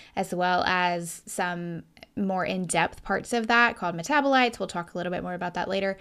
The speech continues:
But they also have tests that look at adrenal hormones like cortisol and D H E A, and then some tests look at both or at more of a comprehensive view. And then a lot of their tests also include, um,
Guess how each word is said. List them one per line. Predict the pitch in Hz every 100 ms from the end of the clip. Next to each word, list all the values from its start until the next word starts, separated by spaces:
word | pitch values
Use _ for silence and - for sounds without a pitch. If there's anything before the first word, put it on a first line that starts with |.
| - - - - - -
But | 226
they | 233
also | 220 226 233 240
have | 214 196 190
tests | 190 185 -
that | 185 -
look | 180 170 -
at | 160 147
adrenal | 165 165 160 170 233
hormones | 262 262 285 403 185
like | 156
cortisol | - 160 170 - 240 277 214
and | 160
D | 151 151
H | 156 -
E | 160 160
A, | 254 277 285 285 - - - -
and | 240 254 254
then | 262 262 262 254 247 247
some | - - 185 175
tests | 180 190 180 -
look | 170 170
at | 175 160 165
both | 156 160 330 339
or | 190 175
at | 165
more | 185 170
of |
a | 175
comprehensive | - 185 175 170 170 165 170 165
view. | 160 226 330 - _ _ -
And | 220
then | 240 233 -
a | 208
lot | 202 226
of | 269
their | 220
tests | - 196 -
also | 190 196 - 233
include, | 202 202 - 202 185 185 180 170 - - - - - -
um, | 185 170 160 160 156